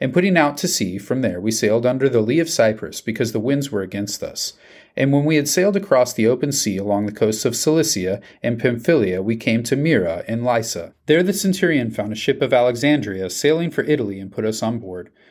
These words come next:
We sailed slowly for a number of days and arrived with difficulty off Cnidus, and the wind did not allow us to go further. We sailed under the lee of Crete off of Salmone.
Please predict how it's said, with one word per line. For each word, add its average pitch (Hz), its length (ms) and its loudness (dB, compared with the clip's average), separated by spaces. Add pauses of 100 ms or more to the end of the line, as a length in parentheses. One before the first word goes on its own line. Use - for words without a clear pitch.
(140)
We 139 120 -4
sailed 208 260 2
slowly 196 380 2
for 117 200 0
a 110 40 2
number 120 240 0
of 143 100 2
days 95 320 -4
and 101 100 -6
arrived 123 280 2
with 135 160 0
difficulty 110 640 -2
off 92 160 0
Cnidus, 110 600 -4 (320)
and 123 120 -2
the 127 60 2
wind 185 280 4
did 131 140 2
not 123 180 2
allow 113 260 4
us 113 140 0
to 113 100 -8
go 101 180 -2
further. 87 500 -10 (120)
We 143 80 0
sailed 190 320 2
under 139 220 4
the 120 140 2
lee 139 160 2
of 151 120 0
Crete 117 460 -2
off 117 220 -6
of 107 100 -4
Salmone. 98 680 -2